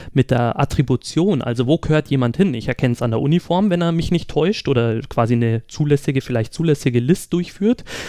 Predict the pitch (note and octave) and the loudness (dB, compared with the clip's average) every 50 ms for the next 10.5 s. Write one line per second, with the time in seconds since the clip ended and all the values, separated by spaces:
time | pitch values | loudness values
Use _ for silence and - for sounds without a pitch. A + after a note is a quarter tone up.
0 | - - - - C3+ C3 C#3+ C3+ B2+ - - - - - - - B2+ A#2+ A#2+ A#2+ | -14 -14 -8 -6 0 0 2 0 0 -4 -10 -20 -18 -14 -2 0 0 2 2 0
1 | A#2 A2+ - - - - _ _ _ _ _ _ _ - C3 A#2 A2+ - - - | 0 -2 -6 -14 -20 -20 _ _ _ _ _ _ _ -2 -2 -2 -4 -6 -8 -6
2 | A3+ C#3 A#2 - A#2+ - _ - - - - A#2 A2 G#2+ - - - A#2+ C#3 D#3 | -6 -4 -4 -4 -8 -8 _ -20 -20 -4 -2 0 0 0 -2 -2 0 2 2 2
3 | C3+ - A#2 - - - - - - - - C3+ A#2 C3 D3+ D#3+ D3+ - D#3 D#3+ | 2 0 -2 -2 -4 -10 -10 -12 -14 -6 -4 0 0 0 0 0 -2 -2 -4 -2
4 | - F3 - - E3 D3 C#3+ D3 D3 C#3+ - - C#3+ C#3 C#3+ D#3 D#3 D3+ C#3 C#3+ | -2 -4 -2 0 0 0 2 0 -2 -2 -2 0 0 2 2 2 0 0 0 0
5 | D3 D#3 D3+ C#3+ C3+ - - - - - - C#3 A#2+ A#2+ C3+ D#3 D3+ D3 C#3 B2 | 2 2 2 0 0 0 0 -4 -4 -6 -6 -2 0 0 2 2 2 0 0 -2
6 | - - - C#3 C3+ C#3+ E3 G#3 F#3+ C3+ A#2+ - - - B2+ C3+ B2 B2 B2+ B2 | -4 -6 -4 -4 -2 0 2 2 2 0 -2 -6 -6 -4 0 0 0 2 0 0
7 | B2 B2 - - - - - - - B2 A#2 A2+ A2+ A2+ A2 A2 - - _ - | -2 -2 -6 -12 -20 -16 -8 -2 0 2 2 2 2 0 -2 -4 -6 -10 _ -10
8 | - - - - - - C3+ A#2+ A#2+ D3 D3 A#2+ - - - - E3+ - - - | -8 -8 -8 -10 -8 -6 -2 0 2 2 0 0 -4 -8 -2 -2 -2 -2 0 -6
9 | E3 - - - C#3+ C#3+ C#3+ C3+ C#3 - - - C3 C#3 C#3 C3 - - - B2+ | -6 -4 0 0 0 0 2 0 -2 -2 0 0 2 2 0 -2 -2 0 0 0
10 | A#2+ B2 B2 C3 A#2+ B2 A2+ G#2 G#2+ | 2 2 2 2 2 0 0 -2 -4